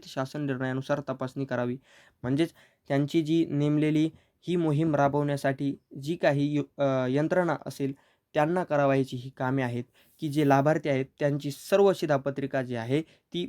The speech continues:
प्रचलित शासनाने नियमानुसार तपासणी करावी व तपासणी केल्याच्यानंतर वरीलप्रमाणे तुम्ही पाहू शकता, वरीलप्रमाणे करण्यासाठी त्या विभागातील कार्यालयाच्या कार्यक्षेत्रातील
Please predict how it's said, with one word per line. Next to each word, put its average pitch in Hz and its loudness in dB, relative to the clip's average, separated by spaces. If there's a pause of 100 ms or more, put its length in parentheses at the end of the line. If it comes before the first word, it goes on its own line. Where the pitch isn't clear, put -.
(100)
प्रचलित 190 -2
शासनाने 139 0
नियमानुसार 143 2 (120)
तपासणी 139 -2 (160)
करावी 151 6 (320)
व 135 -8 (120)
तपासणी 156 -2 (160)
केल्याच्यानंतर 151 0 (280)
वरीलप्रमाणे 143 2
तुम्ही 139 -6
पाहू 135 -4
शकता, 135 -10
वरीलप्रमाणे 135 0 (340)
करण्यासाठी 151 0 (180)
त्या 170 4 (160)
विभागातील 147 2
कार्यालयाच्या 139 2
कार्यक्षेत्रातील 139 -4